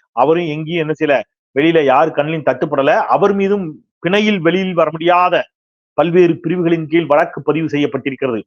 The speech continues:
இந்த சூழலில் விஜய்க்கு பாஜக செக் வைத்திருப்பதாக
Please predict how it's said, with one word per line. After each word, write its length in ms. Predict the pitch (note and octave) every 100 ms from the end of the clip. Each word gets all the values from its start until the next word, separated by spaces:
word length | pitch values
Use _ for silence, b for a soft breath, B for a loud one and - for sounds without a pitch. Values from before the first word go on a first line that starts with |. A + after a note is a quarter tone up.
| _ _ _
இந்த 300 | D3 G3 F#3+
சூழலில் 520 | - G#3 G3 D3+ A2 - _ _ _ - B2
விஜய்க்கு 680 | E3+ A#3 G3 - C3 A#2+ - _ _ B2
பாஜக 500 | F3 G#3+ F3+ D#3 F#3
செக் 260 | F3+ E3 -
வைத்திருப்பதாக 640 | F#3+ E3 D3 - C#3 C3